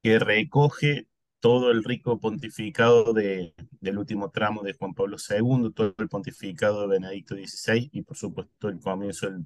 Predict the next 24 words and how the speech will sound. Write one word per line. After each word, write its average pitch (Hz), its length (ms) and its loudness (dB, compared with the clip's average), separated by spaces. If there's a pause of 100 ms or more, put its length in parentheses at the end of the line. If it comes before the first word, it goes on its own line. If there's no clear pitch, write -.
pontificado - 460 -2
casi - 280 -4
diez 92 240 -8
años 101 420 -6 (540)
de 92 160 -2
Francisco, 101 760 0
con 92 200 -8
todos 113 200 6
los 113 140 4
desafíos 104 540 0
eclesiales 117 760 0
y 98 120 -4
su - 180 -8
impacto 101 500 -2
en 90 80 -6
la 95 140 -14
catequesis. - 760 -8 (640)
Entonces, 110 500 -2
recoge 98 680 0 (280)
eso. 117 360 0
Después, 110 680 2
Antiquum 107 500 -4
Ministerium, 104 640 0
que 95 380 -6